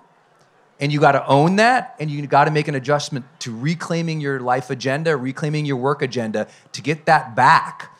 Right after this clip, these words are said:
to build in the creativity and the joy as part of the process. Otherwise, you'll burn out, right? Don't be that. You have that choice, and that power,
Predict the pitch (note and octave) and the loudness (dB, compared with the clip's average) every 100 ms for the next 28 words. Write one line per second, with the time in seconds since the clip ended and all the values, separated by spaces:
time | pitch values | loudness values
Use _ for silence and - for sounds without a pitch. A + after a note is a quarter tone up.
0 | _ - B2+ C#3 D#3 D#3 C#3 D#3 C#3+ D3+ | _ -12 -4 0 0 -2 -4 -2 -2 -2
1 | D#3+ D#3+ C#3 A#2 G#2+ A#2+ C3 F3+ C#3 A#2+ | -4 -4 -4 -6 -10 -4 0 2 0 -4
2 | B2+ A#2+ G#2 - A#2 C#3 - A3 A3 - | -4 -2 -4 -2 -2 -2 -2 -4 -2 -6
3 | - _ _ _ - F3 A3 G#3+ A3+ D#3 | -10 _ _ _ 0 2 4 2 2 0
4 | E3+ D#3+ F3 D#3+ F3 - - - - - | -2 2 2 2 0 -2 -12 -20 -20 -8
5 | D3 D#3+ F3+ C3+ E3+ F#3+ F#3+ C#3+ G3 A3+ | 2 2 2 0 6 6 4 -2 -2 0
6 | G#3+ B2+ F#2+ - C#3+ D3 E3+ F3 E3 D3+ | 4 4 2 -6 -8 0 2 4 2 0
7 | - - F#3 G3 A#2 C#3+ C3 A#2+ - C#3 | -2 -2 0 0 -2 -6 -4 -6 -4 0
8 | E3+ C3 A2 | 2 2 -2